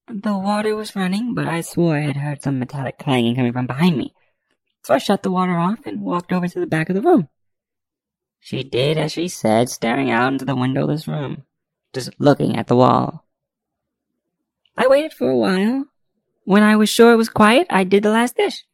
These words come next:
That's when I heard a thud come from just outside the wall. "Did you go investigate it?" I asked. "No, I waited to hear anything else but didn't,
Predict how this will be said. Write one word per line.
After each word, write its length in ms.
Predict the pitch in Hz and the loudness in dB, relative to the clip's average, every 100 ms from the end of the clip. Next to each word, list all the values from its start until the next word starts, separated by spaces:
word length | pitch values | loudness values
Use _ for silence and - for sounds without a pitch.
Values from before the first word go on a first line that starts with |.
| _ _ _ _ _ _ _ _ _ _ - _ | _ _ _ _ _ _ _ _ _ _ -20 _
That's 400 | - 294 302 - | 0 0 0 -4
when 140 | 226 220 | -4 -2
I 80 | 214 | -2
heard 180 | 220 | -4
a 60 | 214 - _ | -4 -8 _
thud 380 | 269 208 131 - | 2 2 2 -4
come 180 | 170 165 | -6 -2
from 180 | 196 | -2
just 200 | 185 247 | 0 0
outside 320 | 311 302 233 233 | 0 0 2 4
the 80 | |
wall. 480 | 233 233 254 - - _ _ _ _ _ _ _ _ _ _ _ | 6 6 6 2 -6 _ _ _ _ _ _ _ _ _ _ _
"Did 140 | 147 135 | -4 -2
you 60 | |
go 100 | 143 | -2
investigate 540 | 151 151 180 135 113 101 | 0 0 0 0 -2 -4
it?" 180 | - - _ _ - | -8 -20 _ _ -6
I 220 | 113 117 131 | -2 -2 -2
asked. 640 | 139 123 101 107 - _ _ _ _ _ _ _ _ _ _ _ _ _ _ | -2 -2 -6 -12 -20 _ _ _ _ _ _ _ _ _ _ _ _ _ _
"No, 340 | 208 294 180 - _ _ _ _ - | 4 6 6 2 _ _ _ _ -4
I 160 | 196 | -4
waited 440 | 202 214 254 262 - | -2 0 0 0 0
to 80 | |
hear 220 | 214 220 208 | 2 4 2
anything 400 | 214 240 233 202 | 2 2 2 0
else 200 | 180 - | 0 -2
but 100 | 175 | -4
didn't, 300 | 170 - | -4 -4